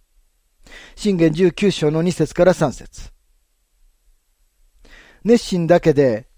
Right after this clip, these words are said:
知識のないのは良くない。急ぎ足の者はつまずく。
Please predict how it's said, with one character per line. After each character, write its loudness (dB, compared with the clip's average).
知 -6
識 -8
の -2
な 2
い 0
の -2
は 4
良 2
く -8
な -8
い。 -20
急 0
ぎ 2
足 0
の -2
者 -2
は 2
つ -10
ま -4
ず -12
く。 -20